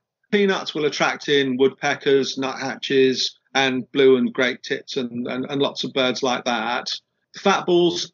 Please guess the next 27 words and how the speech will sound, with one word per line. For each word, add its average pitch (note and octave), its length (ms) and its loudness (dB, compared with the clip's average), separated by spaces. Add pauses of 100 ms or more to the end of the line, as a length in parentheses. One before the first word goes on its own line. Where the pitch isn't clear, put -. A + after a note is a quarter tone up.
again, C#3 340 -2
that D3 220 -4
will C#3+ 100 0
attract - 460 -4
in C#3 320 -4 (160)
those D#3 300 0
birds, C#3+ 320 0
but C3 140 0
also, B2 600 -2 (320)
um, A#2+ 360 -2
starlings B2 840 0
and, A#2 640 -8
um, A#2+ 460 -6 (300)
yeah, - 260 -10 (300)
birds B2 240 -2
like - 160 -8
that. D#3 320 -2 (360)
Uh, C3+ 220 2
and D3+ 140 0
then D3+ 260 0 (800)
you E3 120 -2
can F#3+ 140 0
put A3+ 140 2
up G3 120 0
a F#3 60 2
seed C3+ 340 0
feeder, B2+ 440 0